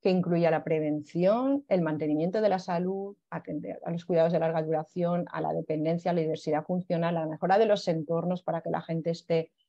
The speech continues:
eh, el mayor tiempo posible en su, en sus hogares, en su entorno,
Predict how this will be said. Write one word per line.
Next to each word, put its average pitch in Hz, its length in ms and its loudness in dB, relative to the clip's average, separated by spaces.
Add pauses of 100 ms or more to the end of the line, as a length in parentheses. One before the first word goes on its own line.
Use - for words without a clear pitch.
(220)
eh, 190 300 8
el 175 80 6
mayor 175 320 2
tiempo 180 280 -2
posible 165 640 -2
en 170 160 0
su, 151 400 -4
en 185 100 -2
sus 165 220 -2
hogares, 165 480 -2
en 170 120 -4
su - 120 -6
entorno, 175 640 -2